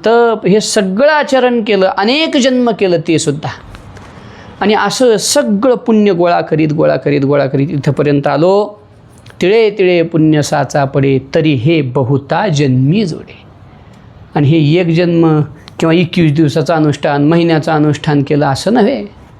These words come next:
आणि हे पुण्य केलं आहे म्हणजे निष्काम पुण्य केलेलं आहे. हे पुण्यार्जन केलं म्हणजे काय, चाळीस वर्ष कपात चहाच पिलं नाही, पत्रावळीवरच जेवलं नाही आणि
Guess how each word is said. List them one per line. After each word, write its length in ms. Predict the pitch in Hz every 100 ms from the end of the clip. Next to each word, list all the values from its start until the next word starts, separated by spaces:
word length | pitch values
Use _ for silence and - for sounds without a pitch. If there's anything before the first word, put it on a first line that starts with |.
| - - - - - -
आणि 120 | 147
हे 80 | 175
पुण्य 340 | 170 190 190
केलं 180 | 185 190
आहे 80 | 196
म्हणजे 200 | 185 196
निष्काम 720 | 185 160 - 208 240 247 240
पुण्य 340 | 233 226 226 214
केलेलं 380 | 214 190 185
आहे. 140 | - - - - - - - - -
हे 80 | 180
पुण्यार्जन 580 | 196 196 202 180 202 175
केलं 180 | 202 190
म्हणजे 260 | 190 190
काय, 540 | 190 202 202 180 165 151
चाळीस 400 | 151 180 175 175
वर्ष 180 | 165 185 175
कपात 260 | 180 165 175 -
चहाच 260 | 175 170 -
पिलं 240 | 180 165
नाही, 320 | 170 175 160 156 - - -
पत्रावळीवरच 680 | 190 170 175 170 185 180 175
जेवलं 400 | 160 175 165 160
नाही 320 | 170 165 151 - - - -
आणि 140 | 151